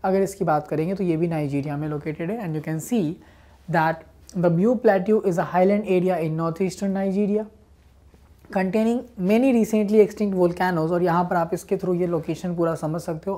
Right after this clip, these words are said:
Abuja here is capital of Nigeria। ठीक है, तो यहाँ पर आपको ये पूरा का पूरा दिख रहा है Biu Plateau।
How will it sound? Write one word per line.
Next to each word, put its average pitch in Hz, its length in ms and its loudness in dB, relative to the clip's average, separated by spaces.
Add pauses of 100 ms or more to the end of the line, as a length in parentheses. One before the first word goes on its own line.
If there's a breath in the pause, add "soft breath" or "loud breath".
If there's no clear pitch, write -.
Abuja 170 320 -2
here 180 240 0
is - 120 -18 (340 loud breath)
capital 175 380 0
of 190 120 -14
Nigeria। 170 480 0 (520 soft breath)
ठीक 202 160 0
है, 277 100 -2 (240)
तो 208 80 2
यहाँ 202 260 4
पर 190 60 4
आपको 165 220 2
ये 165 80 2 (100)
पूरा 156 180 0
का 151 80 -4
पूरा 156 220 0
दिख 165 180 -2
रहा 175 100 -4
है 170 80 -4
Biu 165 220 0
Plateau। 170 380 2